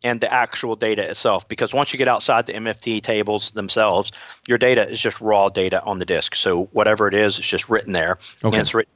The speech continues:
Speaker 1: and written in clusters, and there'll be a, a small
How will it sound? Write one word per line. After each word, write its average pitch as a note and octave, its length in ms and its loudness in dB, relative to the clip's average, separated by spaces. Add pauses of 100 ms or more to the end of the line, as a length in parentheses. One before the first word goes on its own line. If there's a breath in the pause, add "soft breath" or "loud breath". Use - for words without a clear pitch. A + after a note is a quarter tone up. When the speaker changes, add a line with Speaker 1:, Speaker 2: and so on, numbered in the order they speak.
(100)
Speaker 1:
and A2+ 120 -2
written A2 200 0
in G#2 80 -2
clusters, G2 500 -2 (220 loud breath)
and A#2 120 -2
there'll A#2+ 120 2
be A2+ 140 0
a, A2 140 2 (100)
a A#2 80 -2
small A#2 520 0